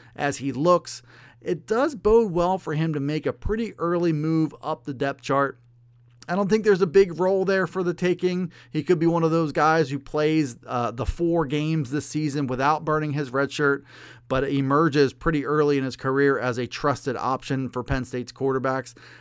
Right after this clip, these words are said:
I think Anthony Ivy really not quite discussed, uh, in this class as much as he deserves. He's a really good player, and I think the skill set that he does have as he gets a little stronger and he gets a little faster and he's able to,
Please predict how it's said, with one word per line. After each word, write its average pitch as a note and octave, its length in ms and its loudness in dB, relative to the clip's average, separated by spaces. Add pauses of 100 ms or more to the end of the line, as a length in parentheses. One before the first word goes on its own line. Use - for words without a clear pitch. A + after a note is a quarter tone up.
I C3 120 -4
think A#3 220 -2
Anthony F3+ 360 0
Ivy C3+ 420 0
really G3 640 -4 (200)
not G3+ 500 -2
quite G#3+ 480 -2
discussed, - 640 -4 (400)
uh, C#3 220 -2
in E3 140 0
this D3+ 160 0
class D3 320 0
as B2+ 100 -4
much C#3+ 220 -2
as B2 120 -8
he C3 120 -4
deserves. B2 600 -2
He's A3+ 160 -6
a F4 80 -4
really D3+ 440 0
good C#3 380 0
player, C3 440 -2 (320)
and C3 120 -4
I C3 80 -2
think F3 180 -2
the D3+ 80 -6
skill E3+ 260 2
set D3+ 260 -2
that B2+ 120 -6
he B2 80 -6
does D#3 400 0
have E3 460 -2
as B2 100 -2
he B2+ 80 -4
gets A#2+ 240 -4
a G#2 60 -2
little C#3+ 200 0
stronger B2+ 440 -2
and A2 80 -6
he A2 60 -8
gets D3 260 -4
a G3+ 60 -2
little C#3+ 220 0
faster A#2+ 460 -4
and A2 80 -6
he's A2+ 140 -8
able E3+ 240 0
to, C3+ 180 0